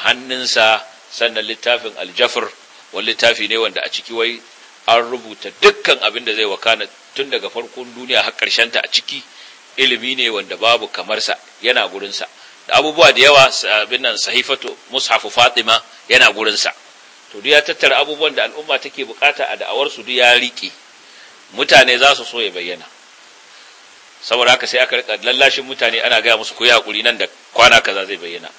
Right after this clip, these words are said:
nan da wata kaza zai bayyana, nan da shekara kaza zai bayyana." Aka shiga cewa, a, shekara, a, kwana shida,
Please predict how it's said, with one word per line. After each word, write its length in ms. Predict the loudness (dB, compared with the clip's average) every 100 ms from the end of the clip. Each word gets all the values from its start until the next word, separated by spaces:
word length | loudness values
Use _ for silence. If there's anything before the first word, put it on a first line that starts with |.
| -20 -20 -18 -6
nan 180 | -4
da 100 | -2
wata 260 | 0 0 0
kaza 260 | -2 -8 -6
zai 120 | -8
bayyana, 280 | -8 -12 -4
nan 120 | -2
da 60 | 0
shekara 380 | -2 2 4 4
kaza 260 | 2 -2
zai 0 | -4 -6 -10
bayyana." 240 | -12 -14 -8
Aka 180 | -8 -8
shiga 280 | -8 -8 -8 -8
cewa, 280 | -4 -4 -8 -20 -20 -20 -20 -20 -4
a, 240 | 0 0
shekara, 760 | 0 -4 2 4 4 2 -2 -6
a, 40 |
kwana 340 | -2 0 2 2
shida, 360 | 2 2 0